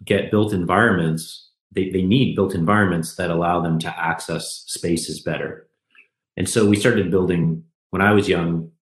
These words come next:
you know, we built ramps for wheelchairs. And so <laughs> people could get into a building, but of course they couldn't access the,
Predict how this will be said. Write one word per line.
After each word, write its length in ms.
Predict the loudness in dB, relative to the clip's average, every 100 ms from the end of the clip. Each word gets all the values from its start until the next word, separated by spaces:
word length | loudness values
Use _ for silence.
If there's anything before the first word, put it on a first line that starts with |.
| _ _
you 120 | -8
know, 60 | -6
we 80 | -4
built 200 | -6 -6
ramps 560 | -8 -6 -8 -12 -14 _
for 140 | -4
wheelchairs. 580 | -2 -2 -2 -4 -4 -4
And 160 | -2 -2
so 160 | 0 0
<laughs> 0 |
people 240 | 0 0
could 180 | 0 2
get 140 | 4
into 240 | 4 4 2
a 60 |
building, 340 | 2 -2 -2 -4
but 120 | -4
of 80 | -4
course 160 | -4
they 100 | -2
couldn't 220 | 0 0
access 340 | 0 -2 -4 -8
the, 200 | -10